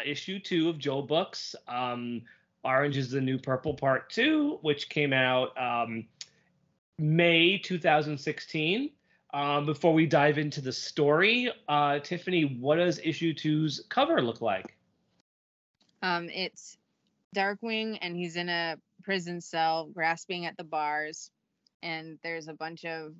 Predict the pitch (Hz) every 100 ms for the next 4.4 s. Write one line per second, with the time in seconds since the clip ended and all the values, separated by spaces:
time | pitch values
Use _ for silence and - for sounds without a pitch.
0 | _ _ 151 156 156 - 160 143 147 151
1 | 95 143 147 151 - 139 143 - 143 151
2 | 143 156 175 _ _ _ _ _ - 160
3 | 156 156 156 156 156 147 143 139 139 143
4 | 135 147 -